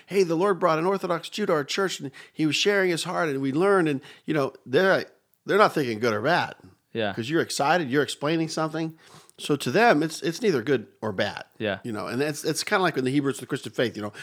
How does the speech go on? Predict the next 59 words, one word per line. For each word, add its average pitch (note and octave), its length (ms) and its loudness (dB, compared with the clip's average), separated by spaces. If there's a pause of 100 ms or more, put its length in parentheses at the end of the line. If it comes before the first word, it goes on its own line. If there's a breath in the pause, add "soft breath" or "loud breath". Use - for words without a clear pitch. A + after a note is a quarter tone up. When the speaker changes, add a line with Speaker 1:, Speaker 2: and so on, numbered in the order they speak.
(160 loud breath)
Speaker 1:
people A#3+ 160 0
don't G3+ 100 8
think D#3+ 140 4
it's A#2 140 0
good D3 320 6 (160)
or G#2 100 -6
it's G2+ 100 -6
bad. G2 300 0 (380 loud breath)
They, A2+ 100 -4
they're E3 220 2
indifferent D3+ 420 4
or F#2+ 40 -6
whatever, D#2+ 260 -8
you A2+ 60 -6
know, A2 100 -2
it's A2 120 -8
like, C#3+ 120 -4
"Oh, F#3 120 4
whatever," D#3 380 2
you A#2 80 -10
know. G#2 140 -6
Speaker 2:
Yeah. G2 220 0 (120)
Speaker 1:
But C3+ 140 -2
that's G#3 180 4
good E3 160 0
for - 140 -6
you. G#2 180 -4 (460)
And E3+ 100 2
it's D#3+ 140 -4
true. C#4+ 380 2 (180 soft breath)
Speaker 2:
Sure. B2 240 -4
Speaker 1:
When F3 100 10
people A3+ 240 0
say, G#3 160 4
"Well, F3 180 6
Nick, F#3+ 200 2
that's F#3+ 200 2
for - 140 -4
you, C3+ 180 2
that's C3+ 220 -4
good D3 180 -2
for - 120 -12
you," F#2+ 160 -8
I'm A2 100 -6
like, B2+ 180 -4 (120)
"You're G#2 180 -6
right, A#2+ 380 -2
it F#2 120 -8
is. G#2 460 -8 (1040 soft breath)
I G#2 80 -8
wish A#2 200 -2
you A#2+ 60 -4
could G2 140 -6
share C3+ 240 0
it G2 80 -2
with F2+ 180 -10
me," F2+ 140 -12
you F2 160 -10
know. F2+ 260 -10